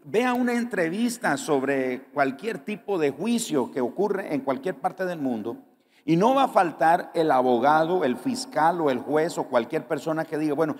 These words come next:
mi verdad es esta". No existen muchas verdades. Hay una sola verdad y esa verdad es Jesucristo.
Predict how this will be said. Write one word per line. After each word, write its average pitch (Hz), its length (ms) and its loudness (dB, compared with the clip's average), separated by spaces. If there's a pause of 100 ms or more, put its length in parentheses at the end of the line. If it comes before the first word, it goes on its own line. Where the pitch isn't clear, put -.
(140)
mi 180 260 2
verdad 185 640 4 (800)
es 117 260 0
esta". 82 380 -6 (1500)
No 143 220 4
existen 208 520 2
muchas 165 300 0
verdades. 113 500 -2 (480)
Hay 165 200 2
una 165 200 4
sola 196 400 2
verdad 127 540 -2 (240)
y 135 120 2
esa 135 220 2
verdad 120 420 2
es 113 120 -2
Jesucristo. 95 680 -4